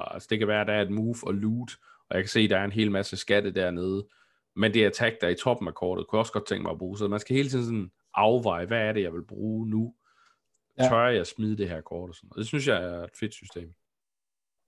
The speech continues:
Speaker 2: Er de der,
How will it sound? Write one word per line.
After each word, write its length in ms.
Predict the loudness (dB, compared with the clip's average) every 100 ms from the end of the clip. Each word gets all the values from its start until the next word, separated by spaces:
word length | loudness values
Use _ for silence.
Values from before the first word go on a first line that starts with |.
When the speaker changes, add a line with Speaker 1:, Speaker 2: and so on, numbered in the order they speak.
| _ _ _ _ _ _ _ _ _ _ _ _ _ _ _ _ _ _ _ -20 -20 -6
Speaker 2:
Er 100 | 0
de 140 | 6 10
der, 220 | 10